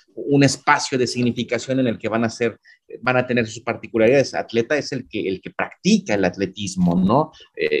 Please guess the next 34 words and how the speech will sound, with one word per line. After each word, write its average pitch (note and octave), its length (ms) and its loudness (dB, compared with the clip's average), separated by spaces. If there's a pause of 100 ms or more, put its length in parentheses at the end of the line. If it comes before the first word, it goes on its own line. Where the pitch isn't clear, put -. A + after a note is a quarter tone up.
(140)
y F#2+ 560 -8
deportista A2 1160 2
es, A#2+ 440 4
es G2 340 -4
un B2+ 180 0
término, A#2+ 420 2
un A2+ 420 -4
término A#2 240 0
más, A2+ 160 0
más A2+ 180 -4
generalizado, G#2 600 -6
¿no? A#2 260 -4
Podríamos A#2+ 460 0
incluso A#2+ 320 -6
ahí A#2 80 0
entrar A2 240 2
a G#2 40 0
la, G2 160 -8 (280)
a G2 80 -14
la F#2 40 -6
discusión A#2+ 640 0
de, G2 240 0
de, F#2+ 240 -2
de F#2 100 -4
si F#2+ 300 -10
ciertas A2+ 720 2 (220)
actividades, A2 1040 2
eh, F#2 180 0
mentales G2 640 -2
como F#2+ 260 -4
el F#2+ 100 -2
ajedrez, A2 720 -4
¿no? A2+ 340 -4
Eh, F2+ 220 -6